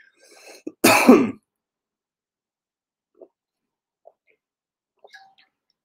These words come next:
know people are nervous about Anthony Richardson,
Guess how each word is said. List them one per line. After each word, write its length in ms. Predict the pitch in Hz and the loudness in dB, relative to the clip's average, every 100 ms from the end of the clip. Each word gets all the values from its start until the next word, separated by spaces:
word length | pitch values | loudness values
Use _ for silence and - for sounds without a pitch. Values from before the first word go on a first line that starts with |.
| _ _ - - - | _ _ -20 -14 -4
know 160 | 160 208 | -2 0
people 240 | 262 233 | -2 0
are 120 | 170 | 0
nervous 340 | 135 135 143 143 | 2 0 -2 -2
about 160 | 131 | -2
Anthony 280 | 120 127 127 | -2 -6 -8
Richardson, 680 | 110 117 151 143 175 190 | -6 -8 -8 -6 -4 -6